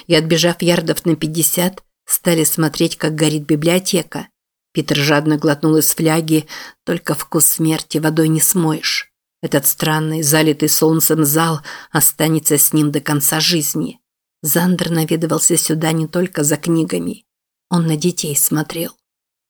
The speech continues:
Песок у окон библиотеки неожиданно зашевелился. Первая это заметила Алиша. «Питер!» Насыпь, закрывавшая окна подвала, рухнула,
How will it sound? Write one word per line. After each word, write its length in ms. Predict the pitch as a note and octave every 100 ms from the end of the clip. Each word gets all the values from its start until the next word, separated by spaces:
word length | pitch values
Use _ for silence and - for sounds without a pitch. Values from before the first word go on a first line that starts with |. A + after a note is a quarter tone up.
| _
Песок 460 | - - - D#3 -
у 40 |
окон 320 | D#3+ D#3+ E3 D#3
библиотеки 680 | D#3 D#3+ D#3+ - E3 E3
неожиданно 600 | E3+ E3+ E3 D#3+ D#3+ E3 D#3
зашевелился. 960 | E3+ - F3 F3+ D#3+ D3 - E3+ D#3+ _ _ _ - -
Первая 320 | - F#3 F#3 F3+
это 140 | F3+
заметила 560 | E3+ E3+ D#3+ E3+ E3+ F3+
Алиша. 560 | F#3+ E3+ - D3+ D3+ _ _ _ _ _ _
«Питер!» 520 | E3 D3+ D3+ E3 F3 - _ _ _ _ _ -
Насыпь, 440 | D#3 D3+ - D#3+
закрывавшая 680 | D#3 - E3 D#3 D#3 - D#3
окна 280 | D#3 E3 D#3
подвала, 540 | D#3 D#3 D3+ D#3+ D#3+
рухнула, 600 | E3 F#3+ - F3+ E3 D#3+